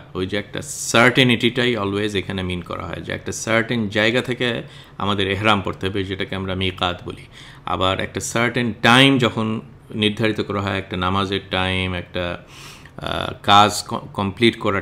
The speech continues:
টাইম, একজনকে লোন করলে একটা নির্দিষ্ট টাইমে আপনি তাকে চান যে লোনটা পরিশোধ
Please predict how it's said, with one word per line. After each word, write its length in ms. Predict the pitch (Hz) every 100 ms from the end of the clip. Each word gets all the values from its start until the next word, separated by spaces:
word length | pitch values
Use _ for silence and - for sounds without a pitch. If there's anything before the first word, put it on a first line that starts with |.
| -
টাইম, 420 | 98 98 98 98
একজনকে 760 | 95 92 101 95 98 95 95 - - -
লোন 400 | 104 101 107 107
করলে 540 | 104 107 101 101 101 -
একটা 260 | 95 - 95
নির্দিষ্ট 460 | 98 95 104 - 98
টাইমে 340 | 101 101 104 101
আপনি 280 | 95 - 95
তাকে 280 | 92 92
চান 280 | 90 98 98
যে 100 | 98
লোনটা 360 | 92 95 92 92
পরিশোধ 400 | 101 104 -